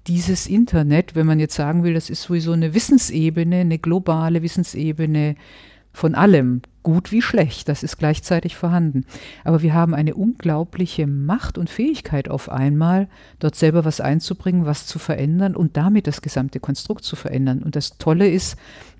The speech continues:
es ist ja wie ein Netzwerk, in dem jeder Einzelne ein kleiner Bestandteil ist in diesem Riesennetz. Im Buddhistischen wäre es Indras Netz. Das haben die alten Buddhisten vor zweieinhalbtausend Jahren auch schon vermutet,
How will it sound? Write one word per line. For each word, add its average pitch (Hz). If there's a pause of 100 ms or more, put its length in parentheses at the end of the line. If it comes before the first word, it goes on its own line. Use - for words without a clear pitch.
(400)
es -
ist -
ja 147
wie 175
ein 180
Netzwerk, 135
in 143
dem 165
jeder 160
Einzelne 190
ein 180
kleiner 165
Bestandteil 190
ist 196
in 175
diesem 165
Riesennetz. 165 (320)
Im 139
Buddhistischen 123
wäre 131
es -
Indras 151
Netz. - (220)
Das -
haben 151
die 147
alten 143
Buddhisten 151
vor 156
zweieinhalbtausend 147
Jahren 139
auch 180
schon 185
vermutet, 165